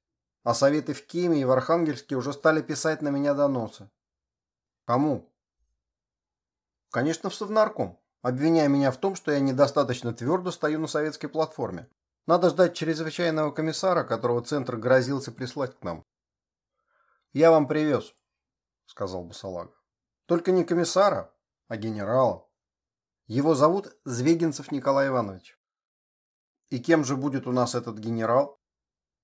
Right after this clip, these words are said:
спросил Юрьев. «Возглавит вооруженные силы на Мурмане,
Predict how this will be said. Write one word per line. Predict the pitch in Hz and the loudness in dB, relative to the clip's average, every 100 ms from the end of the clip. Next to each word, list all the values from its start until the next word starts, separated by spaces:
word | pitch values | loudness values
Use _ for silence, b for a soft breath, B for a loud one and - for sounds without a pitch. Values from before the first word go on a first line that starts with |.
| _ | _
спросил | - - 120 117 127 | -20 -10 -10 -8 -10
Юрьев. | 117 120 110 _ _ _ _ _ _ _ _ _ _ _ _ _ _ _ - | -10 -12 -16 _ _ _ _ _ _ _ _ _ _ _ _ _ _ _ -2
«Возглавит | 123 147 214 240 233 | 2 4 6 4 4
вооруженные | 196 180 180 202 190 | 4 4 2 0 -2
силы | 170 190 190 | -2 0 2
на | 185 | 2
Мурмане, | 185 170 127 117 117 | 2 2 0 -2 -10